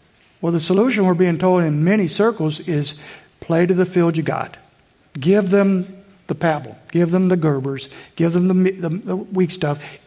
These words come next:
Entertain them to death. Hire musicians. Have huge videos. Do all you can. Dress up like, uh, an-, critters from movies. Show up at, at the church and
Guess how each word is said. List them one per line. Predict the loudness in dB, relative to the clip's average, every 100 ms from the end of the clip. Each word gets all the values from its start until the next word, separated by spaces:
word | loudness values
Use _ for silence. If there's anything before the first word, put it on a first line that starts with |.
| -6
Entertain | 0 0 0 0 2
them | 2 2
to | 0
death. | 2 0 0 -4 -12 -20 _ -20 -20 -20 _ _ -20 _ -4
Hire | 0 2 2 2
musicians. | 2 2 4 4 2 0 -6 -10 -18 -20 -20 _ -4
Have | -2 0
huge | -2 0 2 2 2
videos. | 2 4 4 2 -2 -8 -18 -20 -20 -20 -10 0
Do | 4
all | 4 4
you | 2 0
can. | 2 0 2
Dress | 2 4 2
up | 2
like, | 2 0 0 -8 -20 -8
uh, | -2 0 0
an-, | 0 0 0 -6 -4
critters | 0 4 2 2
from | 2
movies. | 4 4 2 -2 -10 -16 -20 -10
Show | -4 0 2 2
up | 2 0
at, | 0
at | 0 0
the | -2
church | 0 2 2 0 -8 -14 -4
and | 0 2 0